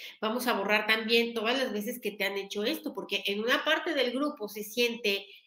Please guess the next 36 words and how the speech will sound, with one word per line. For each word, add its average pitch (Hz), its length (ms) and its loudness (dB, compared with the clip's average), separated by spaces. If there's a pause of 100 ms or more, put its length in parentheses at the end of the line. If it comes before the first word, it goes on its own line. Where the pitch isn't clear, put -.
(120)
esto, 254 500 4
¿no? 254 360 0
Eh, 214 240 -2
no 240 200 -2
querer 254 320 4
pagar 226 340 4
y 240 100 -4
sentirse 220 460 -6
ofendido 233 840 -2
por 196 220 -8
pagar, 202 400 0 (300)
y 214 140 -2
en 226 80 -2
otra 277 280 0
parte 247 380 2
es 247 80 -2
que - 140 -4
no 269 240 -2
te 254 160 0
paguen 277 420 4
y 202 80 -6
sentirte, 233 680 -6
sentirse 294 580 -6
otras 262 300 -2
personas 240 400 -10 (120)
ofendidos 226 500 -8
porque 196 280 -20
tú - 180 -18
cobras 208 420 -2 (280)
o 214 80 -8
porque 233 280 -2
tú 311 260 -10
quieres 277 300 0
recuperar 196 580 -6
tu 196 60 -14
dinero. 175 460 -6